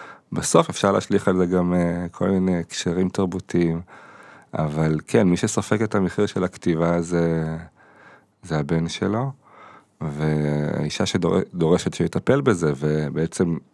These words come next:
רבי יוסף חיים, שנכ-, נכנס לתוך עולם הכתיבה, ובשלב מסוים גם מתח-, מתחייב לכתוב משהו, אמ, זה, זה,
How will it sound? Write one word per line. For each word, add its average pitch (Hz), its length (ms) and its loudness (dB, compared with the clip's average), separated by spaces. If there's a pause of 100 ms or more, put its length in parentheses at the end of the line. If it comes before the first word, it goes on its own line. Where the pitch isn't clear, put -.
(140)
רבי 78 180 0
יוסף - 280 -4
חיים, 104 240 0
שנכ-, - 360 -6
נכנס 85 540 -2
לתוך - 220 4
עולם 87 200 6
הכתיבה, 82 420 0 (460)
ובשלב 78 540 -2
מסוים 85 340 2
גם 85 140 6
מתח-, - 340 0 (160)
מתחייב 87 560 4
לכתוב 113 480 2
משהו, 104 420 2 (520)
אמ, 80 800 -2 (460)
זה, 80 440 -2 (720)
זה, 78 200 -10